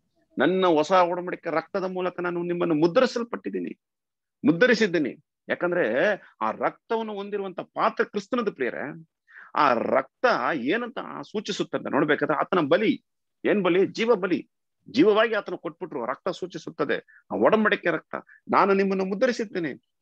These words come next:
ಆ ಇದ್ರಲ್ಲಿ ಭಾಗವಹಿಸುವುದು ಮಾತ್ರ ನಮ್ಗೆ ದೇವರು ಕೊಟ್ಟಿರುವಂತ ಭಾಗ್ಯ. ಇದೇ ದೇವರ ಚಿತ್ತ, ಇದೇ ದೇವರ ಒಂದು ಯೋಚನೆ ಪ್ರಿಯರೇ. ಪ್ರಿಯರೇ,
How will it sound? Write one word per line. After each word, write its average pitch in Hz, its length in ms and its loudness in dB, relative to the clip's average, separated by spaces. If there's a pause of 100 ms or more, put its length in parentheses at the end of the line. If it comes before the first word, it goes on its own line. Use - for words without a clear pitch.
(180)
ಆ 101 100 2
ಇದ್ರಲ್ಲಿ 127 400 2
ಭಾಗವಹಿಸುವುದು 135 840 2
ಮಾತ್ರ 123 600 0
ನಮ್ಗೆ 113 360 -6
ದೇವರು 113 280 0
ಕೊಟ್ಟಿರುವಂತ 117 720 -2 (600)
ಭಾಗ್ಯ. 220 440 -2
ಇದೇ 147 200 0
ದೇವರ 202 280 2
ಚಿತ್ತ, - 460 -8
ಇದೇ 175 240 -4
ದೇವರ 165 260 -2
ಒಂದು 147 200 -2
ಯೋಚನೆ 127 380 -4
ಪ್ರಿಯರೇ. - 340 -18 (920)
ಪ್ರಿಯರೇ, 151 640 4